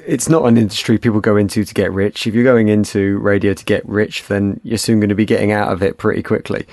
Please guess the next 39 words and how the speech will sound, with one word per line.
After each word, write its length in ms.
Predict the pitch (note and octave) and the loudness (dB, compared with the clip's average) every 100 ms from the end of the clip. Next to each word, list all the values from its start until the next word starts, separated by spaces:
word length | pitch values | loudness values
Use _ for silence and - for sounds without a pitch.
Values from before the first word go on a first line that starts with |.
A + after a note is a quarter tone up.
| - - | -20 -8
Is 100 | A#3+ | 2
there 200 | A#3+ G3+ | 4 4
a 160 | D3+ | 2
bit 320 | - - D3 | -4 -2 -2
of 100 | B2 | 2
an 80 | A#2+ | 2
issue 300 | B2 - A2+ | 2 2 -2
here 280 | G2 G2+ G2 | 0 0 0
in 260 | - A2 G#2 | -2 -2 -2
terms 360 | - G#2+ G#2 | 0 0 2
of 300 | G2+ G2 F2+ - | 0 -2 -6 -8
radio 640 | A2+ G#2+ G#2+ G#2 G2 G2 G2 | -2 0 2 0 0 -2 -6
in 280 | - G2+ | -6 -4
general? 500 | G2+ A2 G2+ F#2 F#2 | 0 0 0 -2 -4
And 140 | F#2+ A2+ | 0 2
I 60 | |
know 200 | B2+ E3+ | 2 4
it, 160 | D3 - | 2 0
it's 140 | - | -2
a 60 | C#3 | 0
wider 280 | C#3+ D#3+ B2+ | 2 2 0
point 260 | - A2+ | -2 -4
you're 60 | G2 | -2
making, 500 | G2 F#2 - G2 F#2+ | -2 -4 -4 -4 -4
that 260 | - G#2 - | -6 -8 -8
you 80 | F#2+ | -4
get 180 | E2+ | -4
paid 260 | - A#2 G2+ | 0 0 0
for 120 | - | -2
what 360 | G2 G#2 - - | -2 -2 -6 -4
the 100 | G#2+ | 0
role 280 | G#2 G2 F#2+ | 2 0 -2
is 100 | F2+ | 0
worth, 320 | G#2 F#2+ - | 0 0 -2
not 200 | A2+ - | -6 -2
what 220 | G#2 - | -2 -2
you're 440 | G#2 A#2 A2+ G#2+ - | -2 0 2 0 -2
worth, 520 | G2+ G2+ F2 D#2+ - - | -4 -2 -2 -4 -10 -4
but 240 | A2 F#2+ | -2 -2